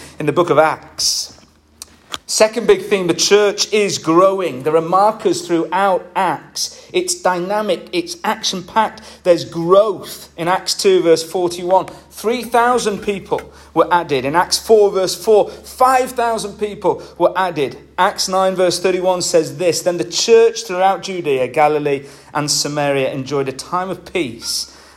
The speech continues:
and was strengthened, living in the fear of the Lord and encouraged by the Holy Spirit. It increased in numbers."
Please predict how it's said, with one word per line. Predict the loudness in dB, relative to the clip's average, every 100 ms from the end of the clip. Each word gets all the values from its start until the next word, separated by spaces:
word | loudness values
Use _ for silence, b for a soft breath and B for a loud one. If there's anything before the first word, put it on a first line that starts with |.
| -6
and | -4
was | -2 -2
strengthened, | -2 0 0 -2 -10 -8 -6 -4
living | -4 -2 -4
in | -2
the | -4
fear | -6 -2 0 2 0
of | 0
the | 0
Lord | 0 4 4 4 B B -4
and | -2
encouraged | -2 -4 0 2 4 0 -4 2
by | 2
the | 2
Holy | 0 2 2 0
Spirit. | -2 0 2 2 0 B B 0
It | 0 0 -2
increased | -2 -2 -6 -2 0 0 -2 -6 -8 -8
in | -2 -2 -2 -6 -10
numbers." | -2 0 0 -2 -4 -4 -8 -8 -8 -12 -20